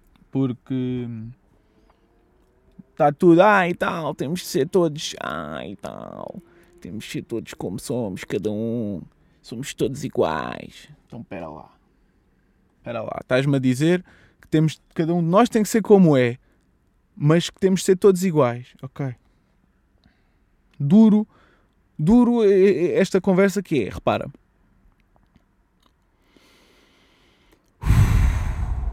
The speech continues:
Não somos todos iguais. Ponto assente. Talvez, em vez de lutarmos por uma igualdade, devíamos lutar para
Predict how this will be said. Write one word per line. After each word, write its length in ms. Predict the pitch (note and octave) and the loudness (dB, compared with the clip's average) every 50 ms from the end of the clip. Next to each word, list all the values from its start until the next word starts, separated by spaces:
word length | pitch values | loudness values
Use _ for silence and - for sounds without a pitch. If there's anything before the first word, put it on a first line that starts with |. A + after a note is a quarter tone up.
| - - - - - - - - - - _ _ _ _ _ _ _ _ _ _ - | -8 -12 -18 -20 -20 -20 -20 -20 -20 -20 _ _ _ _ _ _ _ _ _ _ 0
Não 220 | D3+ E3 G3 G#3 | 2 4 4 2
somos 380 | - - - F#3+ G3 F#3+ F3 - | 2 4 4 6 6 6 4 2
todos 280 | - F#3 F3+ D#3+ D#3+ | 4 2 2 2 2
iguais. 520 | F#3+ F#3 E3 D#3 C#3+ B2+ A2+ A2+ - - - _ _ _ _ _ _ _ _ _ _ _ _ _ _ | 0 2 4 6 6 6 4 2 -2 -8 -18 _ _ _ _ _ _ _ _ _ _ _ _ _ _
Ponto 380 | - G3 G#3+ G#3+ G#3 F3 - C#3+ | -2 0 0 0 0 -2 -2 -4
assente. 420 | C3+ - - C3+ A#2+ A2+ A2+ _ _ _ _ _ _ _ _ _ _ _ _ _ _ _ _ _ | -6 -6 -6 -8 -8 -8 -10 _ _ _ _ _ _ _ _ _ _ _ _ _ _ _ _ _
Talvez, 640 | _ - D3+ D#3+ F3+ A3+ A#3+ A#3+ A3 F#3 - - _ _ _ - | _ 0 0 2 2 0 0 0 0 -2 -4 -10 _ _ _ -2
em 100 | C3+ D3 | 0 0
vez 240 | E3+ G#3 B3 A#3+ G3 | 2 2 0 0 0
de 60 | G3 | 0
lutarmos 440 | G#3 F#3+ - G#3+ F#3+ F#3 F3 D#3 - | -2 2 4 6 6 6 4 2 -2
por 140 | - F3+ F#3 | -2 0 2
uma 100 | F#3 F#3 | 4 4
igualdade, 640 | E3+ F3 F3+ E3+ E3 D#3+ D#3+ E3 F#3 F3+ G#3+ A#3+ - _ _ _ _ _ _ _ | 6 6 6 6 8 6 6 6 4 2 -2 -6 -12 _ _ _ _ _ _ _
devíamos 340 | C#3+ D3 F#3 G3+ G3+ G3 E3 | -4 0 2 2 4 2 2
lutar 500 | F#3+ F#3+ F3+ - G3+ F#3+ G3+ G3+ A3+ A#3 _ _ _ _ _ - | 0 -2 -4 -2 -2 0 0 0 -2 -6 _ _ _ _ _ -6
para 320 | G3 G3 G3+ F#3+ F#3 F3+ | -2 0 0 0 -2 -2